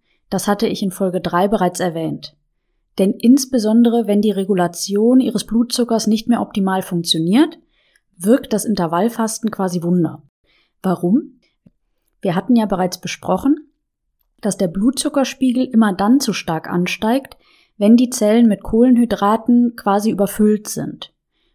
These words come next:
Und dann muss auch das Insulin länger und höher ansteigen, weil es den Zucker nicht mehr so gut aus dem Blut in die Zellen reinbekommt.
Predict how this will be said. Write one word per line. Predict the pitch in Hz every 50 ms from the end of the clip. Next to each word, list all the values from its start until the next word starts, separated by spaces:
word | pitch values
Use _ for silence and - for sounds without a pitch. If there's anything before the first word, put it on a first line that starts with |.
| _ _ -
Und | 208 208 185 196
dann | 190 202 240 269 262
muss | 262 240 -
auch | - - -
das | - 220 -
Insulin | - 226 214 214 214 202 196 247 285 294 294 269 - -
länger | 208 202 208 226 247 262 254 -
und | 214 208 -
höher | 220 226 208 - -
ansteigen, | 180 175 175 - - - 165 160 160 156 175 202 262 - - - _ _ _ _ _ -
weil | 196 190 226
es | 254 247 254
den | 220 202
Zucker | - 214 208 254 233
nicht | 202 226 220 -
mehr | 247 240
so | 220 208 202
gut | 180 208 240 247 240 -
aus | - 214 214
dem | 220 202
Blut | 180 185 220 240 233
in | - 220
die | 208 208
Zellen | - - 208 214 202 170
reinbekommt. | 160 165 143 143 147 - - - - - - - - -